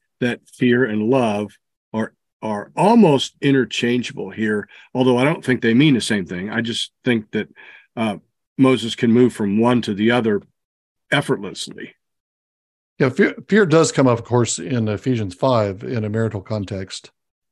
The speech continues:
Speaker 2: It's translated as respect, but the verb in, in Ephesians five is fear.
Speaker 1: Oh, that's true. Yeah.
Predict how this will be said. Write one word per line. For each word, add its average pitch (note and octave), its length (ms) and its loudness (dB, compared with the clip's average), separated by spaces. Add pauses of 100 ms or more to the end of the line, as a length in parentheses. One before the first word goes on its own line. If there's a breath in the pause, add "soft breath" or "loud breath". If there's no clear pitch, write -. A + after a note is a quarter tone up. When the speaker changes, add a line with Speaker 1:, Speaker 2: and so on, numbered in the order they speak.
(120)
Speaker 2:
It's B2+ 220 0
translated A#2 640 0
as G#2 160 -4
respect, G#2 800 -4 (680)
but A2+ 260 -2
the A#2 80 -2
verb A2+ 360 2
in, G#2+ 480 -8
in A2+ 160 -4
Ephesians G2+ 420 -4
five G2+ 280 -6
is F#2+ 180 -10
fear. F#2+ 560 -8
Speaker 1:
Oh, C3 100 0
that's C#3 200 0
true. A#2+ 360 0
Yeah. A#2+ 240 -4